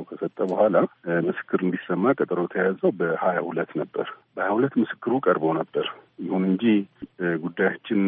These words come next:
በዝግ ችሎት ሊሰማ አይገባም ብለን ለይግባኝ ሰሚው ከፍተኛ ፍርድ ቤት ይግባኝ ያቀረብን ስለሆነ ያ ይግባኝ ላይ የመጨረሻ ውሳኔ ተሰጥቶ በዝግ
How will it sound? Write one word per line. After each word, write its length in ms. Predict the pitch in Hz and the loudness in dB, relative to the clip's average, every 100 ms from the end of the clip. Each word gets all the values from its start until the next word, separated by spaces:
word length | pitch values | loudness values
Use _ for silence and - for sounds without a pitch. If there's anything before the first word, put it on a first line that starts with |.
| 92 85 - 85 | 0 -2 -4 -6
በዝግ 280 | 85 85 - | -6 -8 -10
ችሎት 280 | - 95 90 | -2 -2 0
ሊሰማ 380 | - - - 90 92 | -8 -8 -2 0 0
አይገባም 480 | 85 95 82 92 | 0 -4 -2 -2
ብለን 260 | 87 90 87 | -2 -2 -2
ለይግባኝ 920 | 82 80 73 69 71 _ _ 78 85 85 | -4 -4 -6 -8 -14 _ _ -6 -4 -2
ሰሚው 240 | 87 87 | -2 -2
ከፍተኛ 340 | - 80 87 90 | -4 -6 -4 -4
ፍርድ 180 | - - - | -6 -14 -2
ቤት 240 | 123 - - _ _ 80 | -2 -2 -16 _ _ -12
ይግባኝ 380 | 78 76 87 90 | -12 -2 0 0
ያቀረብን 460 | 87 - 80 90 104 _ _ | -2 -2 -4 -4 -10 _ _
ስለሆነ 440 | - 113 139 92 131 - - _ - | -2 2 4 4 0 -2 -20 _ -4
ያ 100 | 92 | -4
ይግባኝ 400 | 85 82 95 98 | -4 -2 0 0
ላይ 160 | 92 - - 92 | 2 0 0 -2
የመጨረሻ 440 | 87 87 87 85 - | -2 -4 -8 -6 -4
ውሳኔ 280 | 85 - 82 85 | -4 -4 -6 -6
ተሰጥቶ 360 | - 90 _ 101 175 _ | -6 -8 _ 0 0 _
በዝግ 300 | - 82 80 | -8 -8 -6